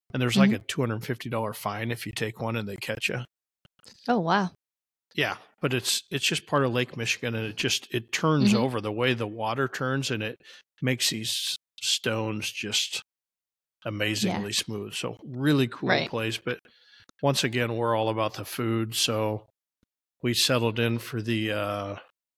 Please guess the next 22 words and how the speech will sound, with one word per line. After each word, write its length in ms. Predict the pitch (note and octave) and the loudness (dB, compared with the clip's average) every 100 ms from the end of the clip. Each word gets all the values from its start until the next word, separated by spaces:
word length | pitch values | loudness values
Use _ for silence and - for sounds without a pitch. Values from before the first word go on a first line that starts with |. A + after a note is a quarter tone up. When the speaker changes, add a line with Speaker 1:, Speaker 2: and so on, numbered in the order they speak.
| _ _ _ _ - - _ _ - | _ _ _ _ -20 -20 _ _ -8
Speaker 1:
the 100 | G#2+ | -4
walleye 460 | G#2+ A2+ A#2 G#2 | 0 2 2 2
Reuben. 520 | G#2 G#2+ A#2+ C3 C3+ A#2 - _ _ _ | 0 -2 -2 -2 -2 -6 -14 _ _ _
I 40 | _ - | _ -8
can't 100 | G#2+ | -6
remember, 200 | G2 G2+ | -2 6
they 60 | G2 | 6
Speaker 2:
Mm-hmm. 100 | G2 | 8
Speaker 1:
called 140 | G#2+ | 4
it 100 | G#2 - | -2 -6
the 120 | G#2+ | -6
Henny 380 | - A#2 A2 G#2 | -2 -2 -2 -2
or 100 | G#2 | -4
something 220 | - F#2 | -6 -8
like 140 | A2+ | -10
that, 280 | - G#2+ - | -10 -10 -10
which 220 | A2+ A2+ | -10 -10
was, 180 | A#2+ A#2+ - - - - - _ | -6 -6 -8 -12 -20 -20 -20 _
which 180 | C#3 - | 2 2
was 160 | A#2+ | 2
really 280 | A2+ A#2 A#2+ | 0 0 0
good. 580 | A2+ A2+ A2+ A2+ A2+ A2+ | 0 2 2 2 0 -2